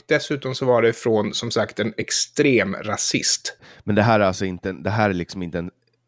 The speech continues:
Speaker 2: stereotyp som de påstår.
Speaker 1: Nej.
Speaker 2: Men det jag skulle säga är att, som den här läraren säger, att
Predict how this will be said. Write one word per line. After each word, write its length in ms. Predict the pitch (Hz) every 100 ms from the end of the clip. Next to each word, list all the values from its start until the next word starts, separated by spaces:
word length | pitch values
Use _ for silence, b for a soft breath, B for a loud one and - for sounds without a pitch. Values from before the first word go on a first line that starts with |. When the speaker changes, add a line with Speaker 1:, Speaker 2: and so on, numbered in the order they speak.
| _ 101
Speaker 2:
stereotyp 880 | - - 107 101 95 - 135 85 76 _ - -
som 220 | - 78
de 180 | 78 78
påstår. 640 | 95 80 - - 73 90 - b
Speaker 1:
Nej. 280 | 135 139 92 - _
Speaker 2:
Men 400 | 107 110 110 131 139
det 140 | 123
jag 140 | 117 110
skulle 140 | 120
säga 460 | - 160 110 62 101 - _ b b b b _
är 240 | 104 101 95
att, 380 | 95 92 - -
som 140 | 120
den 100 | 113
här 100 | 120
läraren 460 | 127 135 110 87 98
säger, 440 | 135 110 80 87 127 - - b b b b -
att 180 | 104